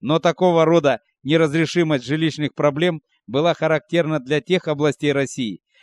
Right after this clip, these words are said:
где население жило под гнетом крепостного права и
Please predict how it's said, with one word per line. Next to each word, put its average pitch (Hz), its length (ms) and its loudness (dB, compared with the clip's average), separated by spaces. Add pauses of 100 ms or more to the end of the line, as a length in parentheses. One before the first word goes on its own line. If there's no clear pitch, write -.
(120)
где 131 220 0
население 165 640 -2
жило 156 280 0
под 143 200 -4
гнетом 151 420 -2
крепостного 147 640 -2
права 147 400 0 (460)
и 156 240 0